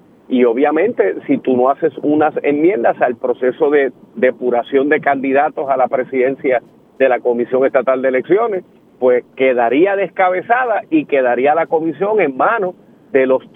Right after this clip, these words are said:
cinco comisionados electorales, eh, ¿verdad? Siendo el presidente de la comisión la figura que, número uno, toma las decisiones cuando no hay consenso de los comisionados y es la figura conciliadora. Así que de cara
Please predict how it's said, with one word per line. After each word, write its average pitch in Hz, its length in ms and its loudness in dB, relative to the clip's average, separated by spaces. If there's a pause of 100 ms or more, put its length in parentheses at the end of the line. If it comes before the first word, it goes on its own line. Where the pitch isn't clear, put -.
(120)
cinco 175 560 0 (160)
comisionados 143 720 0
electorales, 185 680 0 (560)
eh, 127 140 4
¿verdad? 147 360 2 (120)
Siendo 190 340 2
el 170 100 2
presidente 151 600 0
de 180 100 2
la 180 140 0
comisión 165 440 0
la 196 120 2
figura 165 480 0
que, - 260 -4 (220)
número 135 380 2
uno, 185 260 2
toma 208 340 0
las 156 160 -2
decisiones 147 640 -2 (480)
cuando 131 360 0
no 135 160 0
hay 175 100 0
consenso 190 560 -4
de 185 80 2
los 180 140 0
comisionados 190 640 0
y 165 80 4
es 156 80 0
la 175 100 0
figura 180 380 0
conciliadora. 180 720 -2 (300)
Así 131 300 -2
que 196 180 -2
de 139 240 0
cara 208 480 -2